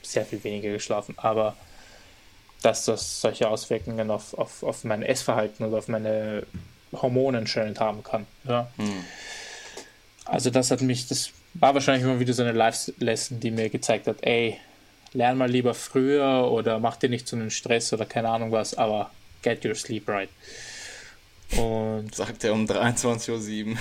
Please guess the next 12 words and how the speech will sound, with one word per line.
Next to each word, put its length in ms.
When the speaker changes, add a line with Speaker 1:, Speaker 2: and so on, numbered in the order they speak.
Speaker 2:
<laughs> 180
im 120
Podcast. 760
Speaker 1:
Ja, 480
ich 200
hab, 180
ich 140
hab 80
mich 140
dazu 240
entschieden, 460
die, 540